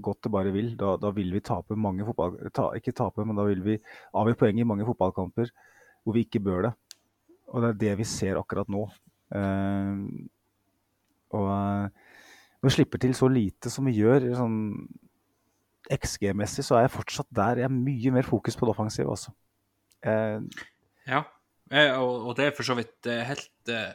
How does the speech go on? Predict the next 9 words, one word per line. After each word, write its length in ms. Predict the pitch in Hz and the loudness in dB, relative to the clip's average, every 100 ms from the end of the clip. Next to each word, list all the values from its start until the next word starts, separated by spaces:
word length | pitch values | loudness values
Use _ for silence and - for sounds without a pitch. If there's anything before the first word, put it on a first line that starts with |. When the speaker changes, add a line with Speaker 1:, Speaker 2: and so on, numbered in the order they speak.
| 135 | -12
Speaker 2:
helt 400 | 117 - _ 117 | -14 -16 _ -14
korrekt. 480 | - 127 147 - - | -4 -2 -2 -4 -14
Vi, 200 | 117 123 120 - - _ _ - | -4 -2 -2 -4 -20 _ _ -10
vi 100 | 120 | -6
ser 300 | 117 156 160 | 2 6 6
hva 140 | - 117 | 4 -4
som 140 | 113 | -2
ikke 240 | 120 - 113 | -6 -4 -2
fungerer, 400 | 120 131 113 | 0 0 0